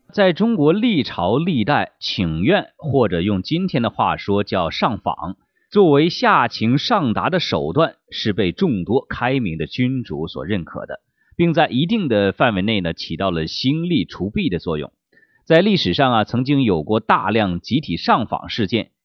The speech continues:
比较有名的呢，如东汉的太学生运动、南宋的太学生运动、明代的东林党人运动、近代的公车上书等等。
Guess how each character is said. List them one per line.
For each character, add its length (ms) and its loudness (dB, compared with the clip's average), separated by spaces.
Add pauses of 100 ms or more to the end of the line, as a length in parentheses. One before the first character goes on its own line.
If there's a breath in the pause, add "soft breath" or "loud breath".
(220)
比 120 2
较 140 4
有 180 6
名 220 2
的 120 2
呢， 120 2
如 280 4
东 280 -2
汉 380 0
的 240 2
太 340 0
学 200 -2
生 160 0
运 200 2
动、 200 -2 (240)
南 280 2
宋 280 -2
的 100 0
太 240 -2
学 160 -4
生 160 -2
运 180 0
动、 220 -4 (220)
明 260 0
代 220 2
的 260 0
东 240 0
林 240 0
党 260 -4
人 180 -2
运 200 2
动、 200 0 (280)
近 260 2
代 200 0
的 180 -4
公 240 0
车 220 0
上 260 -4
书 240 -2
等 160 -6
等。 160 -8